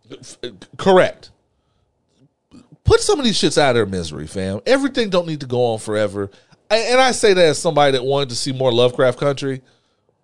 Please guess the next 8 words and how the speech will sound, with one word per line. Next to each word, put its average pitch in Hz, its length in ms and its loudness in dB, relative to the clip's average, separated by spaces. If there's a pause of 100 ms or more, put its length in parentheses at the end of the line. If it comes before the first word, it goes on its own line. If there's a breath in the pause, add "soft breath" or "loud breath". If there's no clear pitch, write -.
(240)
Uh, 107 380 0 (420)
I 359 40 -14
mean, 339 160 -8
after 185 260 -8
one 78 180 -16
season. - 400 -18 (140)
But, 262 280 2 (1000)
fam, 240 460 -2